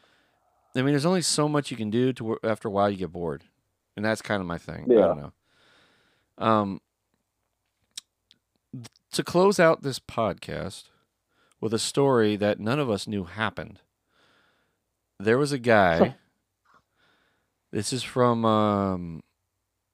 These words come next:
Speaker 1: if I can only say this name without fucking up the, Kotaku, Kotaku, Kotaku,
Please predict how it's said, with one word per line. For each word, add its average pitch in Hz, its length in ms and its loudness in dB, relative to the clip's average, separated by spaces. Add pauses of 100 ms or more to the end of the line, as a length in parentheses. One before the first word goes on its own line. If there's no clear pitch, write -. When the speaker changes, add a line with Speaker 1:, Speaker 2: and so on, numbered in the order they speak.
(140)
Speaker 1:
if - 140 -12
I 95 80 -2
can 87 140 -8
only 95 200 -4
say 95 200 -6
this 92 160 -10
name 90 340 -10 (100)
without 90 400 -8
fucking - 480 -10
up 90 120 -10
the, 85 280 -12 (960)
Kotaku, 151 1040 2 (180)
Kotaku, 147 580 -4 (120)
Kotaku, 117 1080 -12